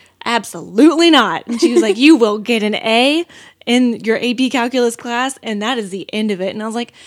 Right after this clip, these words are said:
Speaker 1: "But why? I'm in college. It doesn't matter." Nope. But my sister would just, like,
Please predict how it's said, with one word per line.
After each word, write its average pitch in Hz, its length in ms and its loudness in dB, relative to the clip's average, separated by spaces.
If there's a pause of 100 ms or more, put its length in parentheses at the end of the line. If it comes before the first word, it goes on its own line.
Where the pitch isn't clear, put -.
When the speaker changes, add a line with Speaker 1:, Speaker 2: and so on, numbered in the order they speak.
(160)
Speaker 1:
"But 311 280 2
why? 349 480 4
I'm 294 220 0
in 330 180 -2
college. 311 640 -2
It 285 160 -6
doesn't 220 400 -6
matter." 302 600 -6 (340)
Nope. 196 240 -8 (120)
But 247 140 -4
my 233 140 -4
sister 220 440 -8
would 202 140 -12
just, - 260 -14
like, 185 200 -12